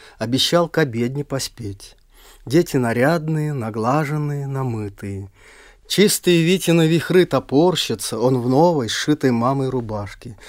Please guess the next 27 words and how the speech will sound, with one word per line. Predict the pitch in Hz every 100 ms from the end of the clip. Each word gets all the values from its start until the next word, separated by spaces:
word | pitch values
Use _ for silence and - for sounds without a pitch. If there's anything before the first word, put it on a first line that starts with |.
| -
Холодновато | - 143 147 143 156 170 208 147
немного, | 135 127 117 110 107 98 - -
но | 147
он | 180
сам | - 139 120 113
упросил | - 113 - 120 104
без | 110 143 -
пальто. | 131 120 - 101 101 - - - -
Оно | 127 151
и | 147
правда, | 175 190 120 104
что | - 214
тут | 120 110
добежать, | 110 110 104 110 - - -
пять | 147 165
минут | 156 156 180 - - -
и | 95
в |
церкви. | - - 123 143 127 123 - - _ _ _ _ - - - _ - - _ _ -
На | 135
церковном | 143 165 160 185 190 175 160
дворе | 131 135 139 165 165 - _ _
пестро | 120 - - 123 143
от | 127 -
людей. | 123 104 107 101 95 - - - -
Кругом | 139 143 151 147 - -
клумбы, | 120 127 165 165 143 143